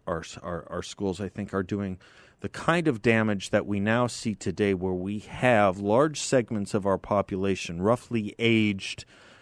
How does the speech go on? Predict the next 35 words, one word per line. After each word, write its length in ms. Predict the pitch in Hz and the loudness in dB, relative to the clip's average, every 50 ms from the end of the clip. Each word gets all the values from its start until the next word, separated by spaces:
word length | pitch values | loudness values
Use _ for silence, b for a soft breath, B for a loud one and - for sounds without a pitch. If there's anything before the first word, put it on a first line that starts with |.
| B B B - | B B B 0
oh, 340 | 120 123 127 123 123 127 127 - | 2 4 4 4 4 2 2 2
I 140 | 104 120 | 2 2
don't 220 | 139 131 117 110 98 | 2 2 0 0 0
know, 220 | 92 90 90 101 - | -2 -2 -4 -6 -6
twelve 580 | - - - - 110 110 110 113 113 107 - - | -10 -4 0 4 6 6 6 4 2 0 -4 -12
to 120 | - - | -12 -14
forty, 640 | 92 - - - 123 127 123 120 101 87 80 80 - _ _ _ _ _ | -12 -10 -4 0 2 2 4 2 0 -2 -8 -12 -18 _ _ _ _ _
ages 380 | - 98 98 92 - 98 92 - | -8 -8 -8 -6 -8 -8 -10 -10
between 360 | - - - - - 104 98 | -12 -16 -12 -8 -6 -6 -4
the 100 | 98 95 | -4 -4
ages 320 | 92 98 90 - 101 - - | -4 -6 -6 -6 -8 -10 -10
of 120 | 78 - | -14 -16
twelve 340 | - - 110 101 98 95 92 | -8 -2 0 0 0 0 -4
and 120 | 87 80 | -8 -12
forty, 400 | - - - 113 107 95 92 92 B B B B B B B B B B B | -10 -4 0 0 0 0 0 -4 B B B B B B B B B B B
that 220 | - - 135 127 - | -4 -4 -4 -2 -4
speak 520 | - - - - - 208 233 254 - - - _ - | -4 -6 -6 -6 -4 -4 -4 -4 -6 -10 -18 _ 2
of 160 | 143 139 120 | 4 4 4
a 100 | 117 110 | 2 -2
country 960 | - - - - - 147 143 139 - - - - 131 127 120 120 123 120 110 - - _ _ - | -6 -8 -10 -4 -2 -2 -2 -2 -4 -6 -4 -2 0 0 0 0 -2 -4 -8 -12 -20 _ _ -4
that 180 | - 110 107 - _ - | -2 -2 -2 -2 _ -2
I 140 | 107 110 113 | 0 2 2
don't 220 | 120 127 117 - | 2 0 -2 0
recognize 680 | - 107 104 - 107 92 87 95 92 92 90 87 - - | 0 0 0 0 -2 -4 -2 -2 -2 -2 -2 -4 -4 -6
when 120 | 95 90 | -6 -4
they 100 | 87 95 | -4 -4
speak 340 | 98 - - - - 101 - | -6 -6 -8 -8 -8 -6 -6
of 120 | - 90 85 | -6 -8 -6
the 80 | 92 | -6
United 400 | 90 87 87 87 90 85 87 80 | -6 -6 -6 -6 -6 -6 -8 -10
States. 560 | - - - - 87 78 65 - - - - - | -12 -14 -10 -8 -8 -8 -8 -12 -16 -18 -16 -12
It 140 | - 104 95 | -10 -10 -8
is 140 | 98 90 | -10 -10
such 720 | - - - - - - - 156 170 196 - - - - - | -12 -12 -14 -12 -12 -6 0 0 0 0 0 -4 -10 -12 -8
a 140 | - 113 98 | -6 -6 -6